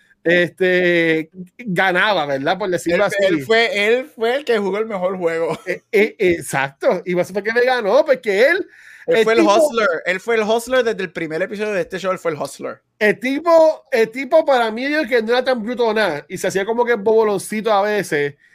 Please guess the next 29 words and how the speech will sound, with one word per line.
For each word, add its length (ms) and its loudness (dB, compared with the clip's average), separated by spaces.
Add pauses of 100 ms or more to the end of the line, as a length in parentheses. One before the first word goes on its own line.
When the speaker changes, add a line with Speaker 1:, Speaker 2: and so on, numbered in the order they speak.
(160)
Speaker 1:
como 220 0
que 160 0
para 220 2
que 80 -4
lo 60 4
dejaran 400 2
siempre 260 -2
estar 260 0
por 180 0
ahí. 540 0 (440)
Y 140 -4
yo 100 4
entiendo 440 0
que 240 -2
él 120 -4
fue 200 -2
bien, 400 -2
aunque 200 -8
el 40 -6
tipo 160 -6
estaba 160 2
como 140 -2
para 80 -4
el 80 -12
carajo, 580 -2
pero 80 -4
eso 160 -6
podemos 160 -2
hablar 140 -2